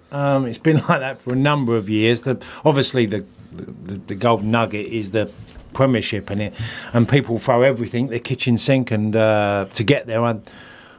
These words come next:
remember having a, I can't remember his name. You'll probably tell me that Bristol City chairman once sort of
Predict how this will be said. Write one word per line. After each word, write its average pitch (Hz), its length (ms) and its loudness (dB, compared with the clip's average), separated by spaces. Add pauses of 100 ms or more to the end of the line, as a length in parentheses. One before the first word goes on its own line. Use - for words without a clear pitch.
remember 131 240 4
having 123 220 0
a, 120 40 0
I - 220 -10
can't - 120 -8
remember 117 280 2
his 104 100 0
name. 131 420 4
You'll 127 120 4
probably 110 280 -2
tell 113 220 2
me 123 160 4
that 113 280 -4
Bristol 123 260 -2
City 120 280 -4
chairman 110 440 4
once 110 300 0
sort - 160 -12
of 104 60 -18